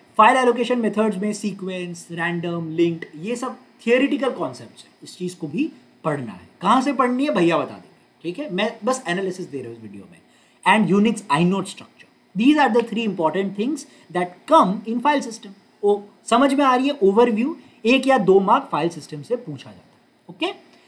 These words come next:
So that's it। उसके बाद आते हैं, तो heaviest topic क्या है भैया? Heaviest topic है तुम्हारा process scheduling,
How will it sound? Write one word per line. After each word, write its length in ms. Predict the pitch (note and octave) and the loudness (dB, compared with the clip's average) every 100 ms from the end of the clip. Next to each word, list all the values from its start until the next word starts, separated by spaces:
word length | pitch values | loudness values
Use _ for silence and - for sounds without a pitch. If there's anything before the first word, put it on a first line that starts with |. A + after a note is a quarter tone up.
| _ _ - | _ _ -8
So 120 | C#3+ | -4
that's 420 | C#3 - D4 D4 | -4 -2 0 0
it। 100 | - - _ _ - | -2 -10 _ _ -6
उसके 280 | A#3+ A3+ E4+ | -4 0 2
बाद 200 | D4+ C4+ | 4 4
आते 220 | G#3 - | 2 0
हैं, 100 | A#3+ | -4
तो 100 | D4+ | -4
heaviest 460 | - F3+ F#3+ D#4 D4+ | -2 2 4 4 4
topic 280 | C4 C4+ C4+ | 2 0 2
क्या 100 | A#3+ | 4
है 140 | G3+ | 4
भैया? 260 | C3 F#2+ - _ | 2 -8 -20 _
Heaviest 360 | F3+ C4 E4 - | -2 0 0 0
topic 280 | D#3 D#3+ C#3 | -4 -4 -10
है 140 | C#3 | -12
तुम्हारा 440 | B2+ A2 A2+ C4 E4 _ _ - | -14 -16 -12 -12 -12 _ _ -10
process 320 | C3+ - G#3+ | -8 -4 -4
scheduling, 540 | - G#3 A#3+ B3 D#4+ | 0 2 2 2 0